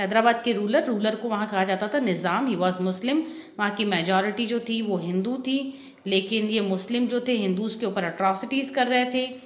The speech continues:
तो हमारी central government ने एक military mission चलाया, that was operation Polo।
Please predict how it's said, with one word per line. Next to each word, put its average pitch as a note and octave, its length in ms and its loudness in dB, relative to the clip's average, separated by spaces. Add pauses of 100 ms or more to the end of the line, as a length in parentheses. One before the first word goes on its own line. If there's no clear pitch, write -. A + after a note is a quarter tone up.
(280)
तो C#4 200 4
हमारी G3+ 460 0
central C4 460 0
government G#3 520 0
ने F#3+ 320 0 (340)
एक G#3 260 2
military G#3 580 -2
mission G3+ 420 -2
चलाया, F#3 680 0
that E3+ 300 -2
was G3 220 2
operation F#3+ 640 0 (600)
Polo। G#3+ 600 0